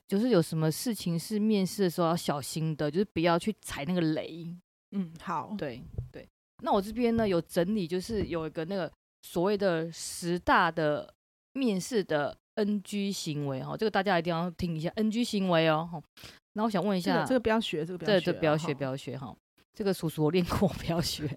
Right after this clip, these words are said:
Speaker 1: <laughs> 我，我先，我想先讲
Speaker 2: 为什么你是叔叔啊？
Speaker 1: 对啊，我现在不是都没有那个，现在不都是那个，
Speaker 2: 现在没有分性别，
Speaker 1: 对，
Speaker 2: 对不对？
Speaker 1: 就平-，
Speaker 2: 我们要那个
Speaker 1: 对，
Speaker 2: 中立。
Speaker 1: 对，没错，
Speaker 2: 好，好，
Speaker 1: 没错。
Speaker 2: 好，了解。
Speaker 1: 我，我先讲一个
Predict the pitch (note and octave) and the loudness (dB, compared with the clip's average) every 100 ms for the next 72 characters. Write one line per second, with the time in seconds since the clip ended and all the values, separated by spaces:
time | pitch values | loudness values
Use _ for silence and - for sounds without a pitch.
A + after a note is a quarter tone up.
0 | A#2+ - - _ - F4+ B4+ B4+ - - | -8 -10 -14 _ -20 -4 0 0 -2 -14
1 | G4 - - - F#4 - A#3 G#3 - G4 | -14 -16 -16 -12 -8 2 6 8 6 6
2 | A#3 C4+ G4 E3 G3+ F#3 C#4 F3 D3+ - | 6 6 4 4 2 -2 -4 -6 -10 -12
3 | C#3 C#3+ D3 D#3+ G3+ C#4 A3 F#3 E3 - | -12 -10 -10 -12 0 6 8 8 6 0
4 | F#3 - - D#4+ B3+ B3 A#3+ B3 F#3 G3+ | -8 -8 0 2 2 2 2 4 2 2
5 | F#3 D3+ - - _ _ _ - B3+ A3 | 2 2 0 -10 _ _ _ -8 -6 -2
6 | F#3 G3 D4 C#4 E3+ E3 G3+ G#3 A#3 G#3+ | -2 0 2 2 2 2 0 -2 2 6
7 | G3 E3+ D#3+ D3+ G#3 G#3 F3 F#3 G3+ G3+ | 8 8 4 0 0 0 0 0 0 4
8 | F#3 D#3 D3 C#3 - - F3 F3+ F3+ D3+ | 4 6 4 0 -2 -2 -4 -4 -6 0
9 | F3 D#3 D3 C#3 E3+ C#3 C#3 - D3 - | 2 2 0 0 -2 -2 -6 -6 -6 -8
10 | - D3 D3+ - E3 - G3+ G#3 C4 F#4+ | -12 -8 -8 -8 -8 0 2 4 2 2
11 | D#4 F3 F3 E3+ E3 | 4 4 6 6 4